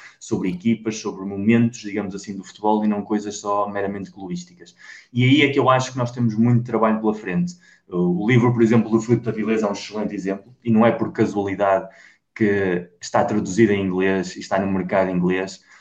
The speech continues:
porque é um livro que apela lá fora, porque o, o leitor mundial inglês, como língua franca, não quer saber da história do Benfica, do Porto ou do Sporting a nível de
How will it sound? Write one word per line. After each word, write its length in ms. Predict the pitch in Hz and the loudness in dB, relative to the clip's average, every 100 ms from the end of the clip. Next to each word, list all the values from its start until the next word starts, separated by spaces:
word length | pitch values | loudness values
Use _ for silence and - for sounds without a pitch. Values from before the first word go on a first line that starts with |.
| _ _ | _ _
porque 220 | 104 104 | -6 0
é 60 | 101 | 0
um 160 | 101 | 4
livro 340 | 110 110 110 107 | 4 4 2 0
que 140 | 120 | 0
apela 420 | 110 - 110 110 | 0 2 4 6
lá 160 | 110 110 | 6 4
fora, 400 | 107 101 101 95 | 2 0 2 0
porque 240 | 87 95 | -4 -8
o, 160 | 107 - _ | -8 -10 _
o 160 | 117 120 | -2 0
leitor 520 | 110 110 107 107 - _ _ | 0 0 2 2 -4 _ _
mundial 680 | 113 110 107 101 92 92 92 | 0 4 4 6 4 4 0
inglês, 720 | 92 90 98 101 87 - _ - _ _ | -2 -2 2 2 0 -6 _ -20 _ _
como 220 | 98 95 | -8 -4
língua 240 | 104 104 95 | -2 0 -2
franca, 440 | 104 98 110 110 - _ _ _ _ _ _ - | 0 -2 -2 -10 -14 _ _ _ _ _ _ -10
não 140 | 160 156 | -2 2
quer 120 | 135 | 2
saber 300 | 113 107 95 | 2 0 0
da 60 | 87 | -2
história 260 | - 92 90 | -4 -4 -2
do 100 | 87 | -2
Benfica, 360 | 90 104 87 | -4 -4 -6
do 100 | 90 | -6
Porto 240 | 87 87 90 | -6 -8 -6
ou 60 | |
do 60 | 87 | -10
Sporting 680 | - 98 92 92 90 87 - | -6 -4 -2 -2 -2 -4 -6
a 80 | 101 | -6
nível 400 | 95 90 95 90 | -6 -2 -2 -2
de 280 | 95 95 | -2 -4